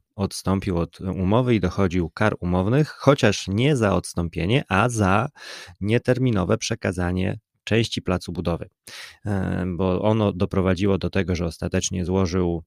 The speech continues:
e, wykonawca oświadczenie o odstąpieniu od umowy i tego właściwie nawet sądy nie kwestionowały, ale, e, kwestionował sąd apelacyjny konkretnie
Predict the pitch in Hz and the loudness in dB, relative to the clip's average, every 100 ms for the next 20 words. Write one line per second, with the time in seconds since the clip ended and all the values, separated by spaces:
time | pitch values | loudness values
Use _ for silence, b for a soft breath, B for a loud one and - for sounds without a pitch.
0 | _ - 90 90 92 101 104 95 - 82 | _ -4 -2 -2 0 0 0 -4 -4 -8
1 | - 92 82 80 80 85 80 104 82 80 | -6 -4 -2 -4 -4 -8 -4 -4 -4 -4
2 | 131 208 101 95 185 156 147 - 117 113 | -2 -2 -2 -2 0 4 4 2 2 4
3 | 107 - 117 110 101 95 - 95 - 90 | 2 2 2 4 2 0 -2 -6 -2 2
4 | 92 85 78 95 139 78 - _ _ 95 | 4 4 2 2 4 2 0 _ _ -4
5 | 85 80 82 - - 131 147 - 95 101 | -4 -4 -8 -12 -6 -2 -2 0 0 2
6 | 95 85 - 147 135 - 85 82 120 120 | 2 0 2 2 2 0 -2 -2 -2 -2
7 | - 82 - 76 104 139 | -2 -6 -6 -6 0 0